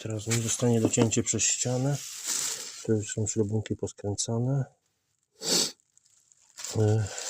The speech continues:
tu według tego wychodzi, że góra powrót, dół zasilanie.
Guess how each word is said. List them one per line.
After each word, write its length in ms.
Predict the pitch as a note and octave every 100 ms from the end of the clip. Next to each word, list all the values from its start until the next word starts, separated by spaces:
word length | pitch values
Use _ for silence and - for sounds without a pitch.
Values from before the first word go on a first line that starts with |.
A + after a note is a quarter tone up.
| - - -
tu 120 | A2+
według 320 | A2+ A2+ -
tego 240 | A#2+ A2
wychodzi, 500 | G#2+ G#2 A2 G#2+ G#2+
że 140 | G2 A2 A#2 - - - - _ - - - - -
góra 280 | A2 A2+ G2+ -
powrót, 480 | B2 B2+ C3 - - - - - -
dół 220 | G#2+ A2
zasilanie. 540 | G#2+ - A2+ A2+ F#2